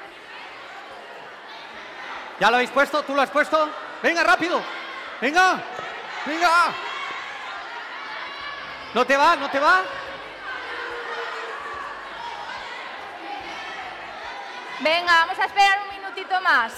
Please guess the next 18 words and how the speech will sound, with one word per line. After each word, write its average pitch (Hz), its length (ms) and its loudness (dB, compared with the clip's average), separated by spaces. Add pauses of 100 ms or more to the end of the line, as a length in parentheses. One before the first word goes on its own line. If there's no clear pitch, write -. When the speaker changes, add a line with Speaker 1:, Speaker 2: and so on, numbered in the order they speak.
Speaker 1:
Tenemos 254 380 2
ochenta. 294 640 4 (600)
Speaker 2:
Ochenta, 370 720 6
venga, 381 300 4
aún 359 140 4
faltáis, 370 520 6 (100)
¿eh? 330 220 4 (2750)
Speaker 1:
Conectaros 269 680 4
a 277 60 2
la 254 120 6
wifi, 294 400 -2
acordaros 262 540 2
de 254 80 2
la 240 120 4
clave 254 260 0
de 240 80 2
la 226 80 4
wifi. 285 500 -4